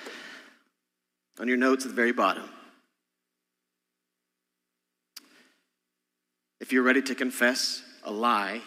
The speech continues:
you have been believing, here's what I want you to do.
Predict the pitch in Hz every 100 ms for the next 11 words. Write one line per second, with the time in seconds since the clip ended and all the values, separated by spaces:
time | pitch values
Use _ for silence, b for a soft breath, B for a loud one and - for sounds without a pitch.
0 | - 107 107 - 113 107 104 113 98 95
1 | 92 - - _ _ _ _ 117 110 104
2 | 101 104 90 98 95 90